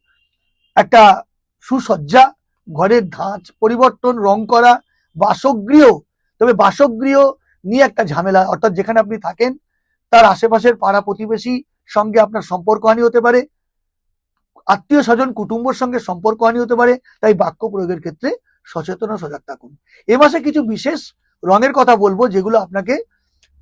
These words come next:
একটা প্রতিরোধক হিসাবে বা রেমেডি হিসাবে প্রচন্ড সাহায্য করবে। যেমন হচ্ছে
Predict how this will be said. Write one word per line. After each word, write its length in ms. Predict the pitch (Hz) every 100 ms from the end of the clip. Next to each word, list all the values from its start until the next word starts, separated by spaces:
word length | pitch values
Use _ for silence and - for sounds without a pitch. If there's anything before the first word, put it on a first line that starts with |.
| _
একটা 260 | - - 220 190 - _ _ _ _ _
প্রতিরোধক 680 | 220 240 294 262 240 247 311 _ _ _ _ _ _ _ _ _ _ -
হিসাবে 300 | 175 226 220
বা 120 | 226
রেমেডি 360 | 208 226 269 269
হিসাবে 320 | 226 208 214 320 _ _
প্রচন্ড 300 | 196 196 254 240
সাহায্য 360 | - - 156 190
করবে। 280 | 196 196 285 _ _ _ _
যেমন 260 | 147 226 262
হচ্ছে 240 | 277 -